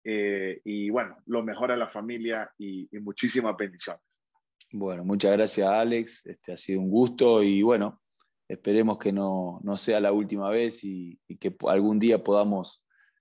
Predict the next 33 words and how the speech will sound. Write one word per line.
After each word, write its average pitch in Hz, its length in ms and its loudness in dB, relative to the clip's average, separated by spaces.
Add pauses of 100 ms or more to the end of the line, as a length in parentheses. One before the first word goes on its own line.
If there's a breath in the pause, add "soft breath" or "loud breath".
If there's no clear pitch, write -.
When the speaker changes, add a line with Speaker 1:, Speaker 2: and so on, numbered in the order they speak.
(140)
Speaker 2:
este, 92 280 -8
encontrarnos 98 960 2
en 101 80 -4
los 95 160 -2
Estados 101 360 2
Unidos 131 520 4
o 98 80 -4
por 95 140 -2
aquí 123 480 -2 (460 soft breath)
y, 95 320 -2
y 98 60 2
charlar 104 640 4
mucho 104 320 -6
más 104 160 -2
de 98 100 0
todas 101 320 -2
estas, 92 420 -6
estas - 280 -8
cuestiones. 85 580 -6
Te 90 160 -2
mando 101 260 4
un 98 240 2
fuerte 101 340 0
abrazo, 110 560 2 (460 soft breath)
que - 100 -8
Dios 104 200 0
te 101 100 -2
bendiga 107 460 2
y, 95 360 -2
bueno, 92 320 -8
muchas 101 240 -2
gracias 98 280 0
por, 90 320 -6